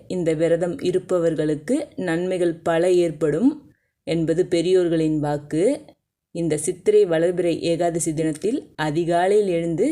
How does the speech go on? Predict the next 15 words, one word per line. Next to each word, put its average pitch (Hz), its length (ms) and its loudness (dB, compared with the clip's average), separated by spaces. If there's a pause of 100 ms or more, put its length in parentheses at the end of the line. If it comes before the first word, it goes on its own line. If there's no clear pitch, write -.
(140)
குளித்துவிட்டு 175 680 -2 (260)
அருகில் 160 380 -2
உள்ள 156 240 0
பெருமாள் 175 460 -2
கோயிலுக்கு 156 480 -2
சென்று 165 440 -2 (460)
பெருமாளை 214 580 0 (320)
வழிபட்ட 185 600 -2
பின்பு 185 400 -2 (280)
வீட்டிற்கு 214 560 -4
வந்து 170 340 -2 (260)
பெருமாள் 196 500 0
படத்திற்கு 165 600 -2 (160)
பூக்கள் 202 500 -2
சாற்றி 160 400 -4